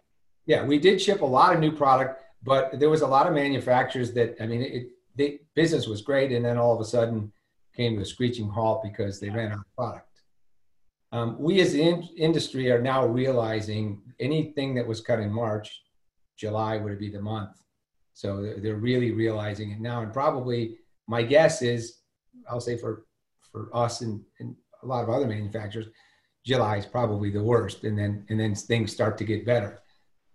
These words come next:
But fa-, uh, factories, when, when people cut, when different manufacturers cut production, the factories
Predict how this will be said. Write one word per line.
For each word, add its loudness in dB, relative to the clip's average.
But 4
fa-, 0
uh, 2
factories, 2
when, 0
when 0
people 0
cut, 4
when -6
different -2
manufacturers 0
cut -2
production, 0
the -4
factories -6